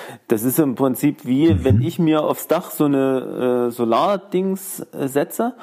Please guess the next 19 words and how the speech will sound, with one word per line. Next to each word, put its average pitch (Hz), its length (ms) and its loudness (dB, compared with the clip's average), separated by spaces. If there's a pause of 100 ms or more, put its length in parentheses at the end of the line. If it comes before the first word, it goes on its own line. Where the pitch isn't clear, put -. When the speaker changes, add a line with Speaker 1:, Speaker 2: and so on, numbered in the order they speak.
(180)
Speaker 2:
Hallo? 123 200 4
Speaker 1:
und - 140 2
den 143 140 0
Strom 175 340 -2
aber 139 220 -2
auch 123 160 -4
selber 165 380 0
verbrauche. 185 600 0
Speaker 2:
Nein. 208 480 2 (480)
In 113 240 0
Speaker 1:
Komplett. 131 380 2
Speaker 2:
Uber? 233 140 0 (240)
Speaker 1:
Ne? 107 200 0
Also 107 360 -2 (680)
den 117 140 4
nicht - 260 -6
einspeise 143 640 0
in 127 180 -2
irgendein 123 920 0